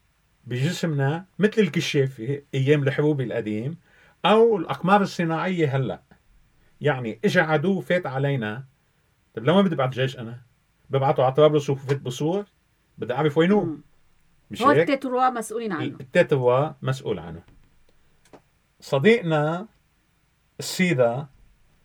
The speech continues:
Speaker 1: شو كان يعمل الفي اي اش؟ بفوت عليهم لهيدول الألتر
Speaker 2: بيعطلهم.
Speaker 1: وضيعهم.
Speaker 2: مم.
Speaker 1: شو صفينا؟ ما حدا بيموت بالسيدا. نحن منموت بشي اللي اسمه ملادي أوبورتونيست،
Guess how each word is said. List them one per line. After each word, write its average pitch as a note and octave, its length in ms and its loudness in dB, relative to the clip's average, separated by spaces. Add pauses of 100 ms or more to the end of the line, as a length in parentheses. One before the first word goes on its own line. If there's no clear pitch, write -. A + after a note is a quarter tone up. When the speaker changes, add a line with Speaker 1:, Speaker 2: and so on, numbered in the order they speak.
(140)
Speaker 1:
شو - 180 0
كان G#3 200 4
يعمل D3+ 320 2
الفي B2 200 -2
اي A2 200 -4
اش؟ A2 540 -10 (300)
بفوت G#3 380 4
عليهم A#3+ 420 8
لهيدول G3 540 8
الألتر E3+ 340 2
Speaker 2:
بيعطلهم. E3+ 260 6
Speaker 1:
وضيعهم. D#3 680 4
Speaker 2:
مم. F3 200 -12 (1000)
Speaker 1:
شو - 140 0
صفينا؟ G3 460 4
ما F3 120 2
حدا G#3+ 200 4
بيموت G3 300 4
بالسيدا. D3+ 520 -2 (720)
نحن E3 240 -2
منموت D#3 560 2 (320)
بشي F3+ 400 2
اللي D#3 180 2
اسمه F3+ 280 0
ملادي D#3+ 580 6
أوبورتونيست، D#3 1040 4